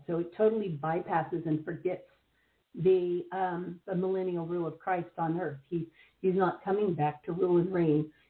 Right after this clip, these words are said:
He's just coming back to end, end of the world, new heavens and new earth. The old earth has passed away, et cetera, et cetera. And so it, when they say, "Well, oh, it's not the end of the world, liter-, you know, yet,"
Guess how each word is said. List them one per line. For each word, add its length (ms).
He's 280
just 220
coming 260
back 260
to 180
end, 260
end 180
of 60
the 80
world, 540
new 180
heavens 280
and 160
new 240
earth. 200
The 120
old 220
earth 180
has 180
passed 320
away, 400
et 140
cetera, 340
et 140
cetera. 580
And 360
so 420
it, 140
when 120
they 280
say, 380
"Well, 360
oh, 200
it's 80
not 200
the 120
end 120
of 60
the 60
world, 440
liter-, 300
you 180
know, 140
yet," 420